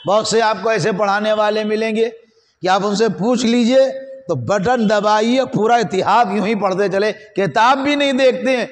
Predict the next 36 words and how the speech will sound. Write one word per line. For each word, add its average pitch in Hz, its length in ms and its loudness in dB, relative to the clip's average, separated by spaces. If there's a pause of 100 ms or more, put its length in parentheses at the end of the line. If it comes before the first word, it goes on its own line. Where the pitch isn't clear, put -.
(280)
और 175 60 -2
पूरा 247 340 2
पूरा 233 640 0
लेक्चर 247 420 0
दे 220 160 0
देते 196 280 0
हैं। 185 100 -4
किताब 226 420 0
देखी 233 380 2
नहीं, 339 100 -2
वो 320 140 0
क्लास 247 380 0
में 254 140 -6
आया 247 220 0
और - 440 -6
उसे 196 140 0 (180)
जहाँ 214 360 2
से 262 60 0
गई 233 260 0
start, 185 300 -4 (320)
उसका 151 200 -8
अपना 160 300 -12 (320)
एक - 80 -16 (100)
दिलचस्पी 240 560 -2
है, 165 80 -2
उसे, - 320 -12 (540)
उसका 220 220 -2
एक - 100 0
subject 208 800 0
है, - 180 -10 (1500)
इतना - 300 -2
माहिर 170 640 -2
हो 277 160 4
चुका 226 280 -4
है 208 120 -4
उसमें। 190 280 -14